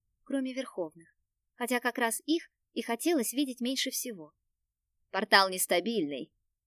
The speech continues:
добавил Урлок. «Так что советую вам поторопиться». Спасибо, хоть он не стал напоследок говорить ничего пафосного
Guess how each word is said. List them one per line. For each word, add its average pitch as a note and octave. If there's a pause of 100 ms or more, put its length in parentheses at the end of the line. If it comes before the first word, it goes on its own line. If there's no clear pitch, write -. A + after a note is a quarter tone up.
(280)
добавил A3+
Урлок. E3+ (420)
«Так F#3
что G3+
советую A3
вам F3+
поторопиться». G3+ (1080)
Спасибо, A#3+
хоть A#3
он D#4
не A#3+
стал A3+
напоследок A3 (400)
говорить B3
ничего A#3+
пафосного G#3+